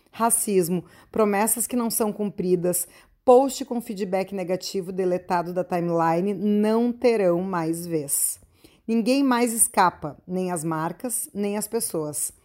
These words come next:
Ainda bem. E sabendo que as mídias digitais ficam disponíveis dentro daquela máxima "dá um Google", a coerência, a inclusão, a transparência e a verdade são valores que são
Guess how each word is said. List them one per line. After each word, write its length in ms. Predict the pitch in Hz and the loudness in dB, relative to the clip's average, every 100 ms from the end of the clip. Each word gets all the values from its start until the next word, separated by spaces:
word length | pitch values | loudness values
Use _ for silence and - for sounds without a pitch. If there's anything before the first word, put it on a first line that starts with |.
| _ | _
Ainda 500 | 135 185 180 185 202 | -2 2 2 2 2
bem. 400 | 202 170 147 147 _ _ _ _ - - - | 2 2 2 -2 _ _ _ _ -20 -20 -4
E 80 | 269 | 0
sabendo 400 | 330 269 262 240 | 4 4 4 4
que 80 | 262 | 0
as 100 | 220 | 0
mídias 300 | 202 190 175 | 0 -2 -2
digitais 480 | 170 180 180 170 | -6 -4 -2 -2
ficam 260 | - 180 180 | -2 -6 -6
disponíveis 600 | 175 - 175 165 160 160 | -6 -4 -2 -2 -2 -2
dentro 280 | 156 160 160 | -2 -6 -4
daquela 380 | 165 160 170 170 | -6 -2 0 0
máxima 720 | 170 165 165 - 170 151 131 - | 0 0 0 -2 -2 -4 -6 -4
"dá 260 | 156 175 | 6 6
um 200 | 165 156 | 6 2
Google", 520 | 139 226 226 175 135 - _ _ | 0 -2 2 0 0 -8 _ _
a 100 | 190 | -2
coerência, 840 | 190 233 214 202 220 254 - 196 156 | 2 4 6 4 2 0 0 -2 -2
a 140 | 175 | -2
inclusão, 760 | 185 196 226 226 196 180 156 143 - | -4 -4 -6 -4 2 4 2 -2 -8
a 120 | 180 | -8
transparência 960 | - 220 233 269 - 285 220 190 185 180 | -6 0 0 0 -2 0 0 0 -2 -2
e 80 | |
a 60 | 160 | 0
verdade 760 | 156 165 151 165 180 208 180 - _ _ _ _ _ _ - | -2 -2 0 0 0 -2 -6 -14 _ _ _ _ _ _ -2
são 300 | - 240 247 | 2 4 4
valores 880 | 247 220 196 185 202 254 - - - | 2 4 4 2 2 0 -2 -2 -6
que 120 | 220 | -4
são 400 | - 208 196 | 0 0 0